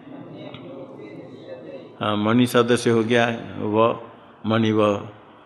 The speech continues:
मणि व होता है सर्प, सर्प है मणि जिसके है, मणि व विशेष सर्प है नाग। अर्नसो लोपश्च,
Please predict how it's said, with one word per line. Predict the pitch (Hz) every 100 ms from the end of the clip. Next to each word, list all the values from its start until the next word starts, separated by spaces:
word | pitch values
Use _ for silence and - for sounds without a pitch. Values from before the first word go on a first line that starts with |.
| - - - 113
मणि | 113 117
व | 113
होता | 110 113 110
है | 107 113 139 - - - - - - - -
सर्प, | 101 - 110 110 - 113 101 101 - - - - - - - - -
सर्प | 110 104 113
है | 113
मणि | 110 110 120 117
जिसके | 113 - 110
है, | 101 101 101 - - - - - - - - -
मणि | 101 101
व | 104 120 107 -
विशेष | 104 101 107 104 104
सर्प | 107 92 -
है | 95 92 85
नाग। | 95 98 101 - - - - - - - -
अर्नसो | 110 113 127 135 - 151 156
लोपश्च, | 139 110 104 120 110 - -